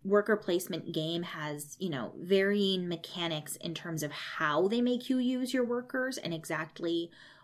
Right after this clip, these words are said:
what you're doing with them. So it's hard for me to do sort of any blanket statement beyond the one I just made about this is the basics of a worker placement game. One thing I can tell you, though, is that in my experience,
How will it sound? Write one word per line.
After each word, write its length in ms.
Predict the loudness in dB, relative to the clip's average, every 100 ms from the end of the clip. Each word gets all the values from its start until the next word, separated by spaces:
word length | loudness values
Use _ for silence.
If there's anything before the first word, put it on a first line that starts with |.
| -8
what 360 | -2 2 0 -2
you're 160 | -8
doing 500 | -6 2 4 6 6
with 200 | 4 2
them. 240 | 0 0 -4 _ _ -20 -20 _
So 360 | -2 2 2 2
it's 140 | -2
hard 380 | -2 0 2 2
for 100 | 2
me 140 | 4 4
to 100 | 4
do 180 | 4
sort 220 | 2 0 -2
of 60 |
any 220 | -2 -2 -2
blanket 560 | -2 0 0 -2 -4
statement 540 | 0 0 2 -2 -4 -2
beyond 480 | -2 0 -2 -2
the 100 | -2
one 140 | -2 -2
I 100 | -2
just 360 | -2 -4 -4
made 320 | -2 0 0 -2
about 400 | -2 0 -2 -6
this 260 | -4 -4 -2
is 120 | -4
the 80 | -2
basics 480 | 0 -2 -2 -4 -2
of 80 | -2
a 60 |
worker 320 | -2 -6 -6
placement 420 | -4 -2 -2 -6 -6
game. 300 | -6 -8 -14 _ _ -20 -20 -20 -20 _
One 220 | 0 2 2
thing 180 | 2
I 100 | 0
can 320 | -2 0 0 2
tell 220 | 2 4
you, 180 | 4 4
though, 260 | 4 2
is 240 | 0 -2 0
that 260 | 0 -2 -10 -4
in 120 | -2
my 160 | 2 2
experience, 720 | 0 -2 -4 -2 -4 -6